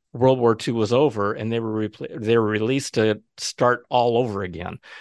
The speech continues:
Um, and so, uh, my hope is that this book will also inspire people, right?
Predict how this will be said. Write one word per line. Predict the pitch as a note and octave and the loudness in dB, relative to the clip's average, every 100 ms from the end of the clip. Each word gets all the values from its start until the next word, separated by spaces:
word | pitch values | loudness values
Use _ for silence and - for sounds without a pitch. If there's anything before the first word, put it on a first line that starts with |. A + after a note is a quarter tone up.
| - - _ | -20 -20 _
Um, | - A#2 A#2 A#2 - | 4 6 6 2 0
and | B2+ | -2
so, | A#2+ - D3 C3+ - _ - | 0 4 4 4 0 _ -14
uh, | - D#3 | -10 -6
my | C#3+ C3+ | -2 -2
hope | C3 A3+ C4+ | -2 -4 -2
is | F3 C3 | -2 0
that | C3 | 0
this | B2+ A#2+ | 0 -6
book | - F#3 - | -2 -4 -2
will | B2+ | -2
also | F#3+ A3 A3+ | -2 -2 -6
inspire | F3+ - - C#4+ D4 | -6 -4 -2 0 -2
people, | - F#2 - C#2 - _ _ _ _ - | -2 -6 -6 -8 -10 _ _ _ _ 2
right? | C3+ A3+ | 4 4